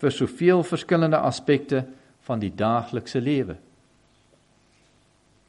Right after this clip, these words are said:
Hulle het 'n God gehad wat heer was van die magtige Nylrivier,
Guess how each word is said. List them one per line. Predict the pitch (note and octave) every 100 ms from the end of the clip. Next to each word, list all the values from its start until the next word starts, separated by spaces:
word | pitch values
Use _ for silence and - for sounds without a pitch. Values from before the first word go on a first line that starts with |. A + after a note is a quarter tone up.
| _ _ _ _ _ _ _ _ _ _ _ B2+
Hulle | B2+
het | B2+
'n | C3+ -
God | G3 G3
gehad | F3+ E3 E3
wat | D3+ C#3+
heer | G#2 C3+ F3 D#3
was | C#3+ C#3 -
van | - C#3
die | C3
magtige | C3 C#3 - - C3+
Nylrivier, | C3+ F3 E3+ C3+ - G2 G2